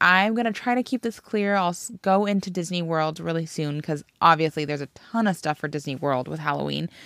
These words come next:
But Disneyland in the nineties, ninety-four, was its first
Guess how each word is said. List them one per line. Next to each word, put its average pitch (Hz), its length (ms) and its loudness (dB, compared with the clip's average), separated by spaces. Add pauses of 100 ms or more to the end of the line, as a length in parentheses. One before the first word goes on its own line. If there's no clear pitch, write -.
(520)
But 233 300 6
Disneyland 233 720 4
in 208 220 2
the 214 100 4
nineties, 226 1040 2
ninety-four, 175 720 2 (880)
was 262 320 10
its 226 300 4
first - 680 2